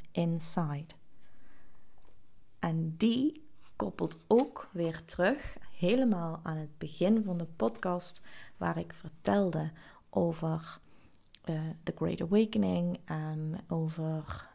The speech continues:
eh, hè, het creëren van jouw eigen realiteit, maar zeker ook dat jouw binnenwereld, jouw buitenwereld reflecteert. Dus als jij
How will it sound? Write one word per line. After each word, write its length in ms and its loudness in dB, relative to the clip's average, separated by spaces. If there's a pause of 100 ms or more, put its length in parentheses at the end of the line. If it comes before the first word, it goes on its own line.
eh, 140 -10
hè, 380 2
het 160 0
creëren 400 2
van 140 2
jouw 140 0
eigen 260 -2
realiteit, 800 0
maar 160 -2
zeker 600 4
ook 500 4 (360)
dat 400 -2 (120)
jouw 460 -4 (180)
binnenwereld, 1300 6
jouw 320 -6 (160)
buitenwereld 1000 6
reflecteert. 960 2 (1000)
Dus 300 2
als 400 8
jij 480 4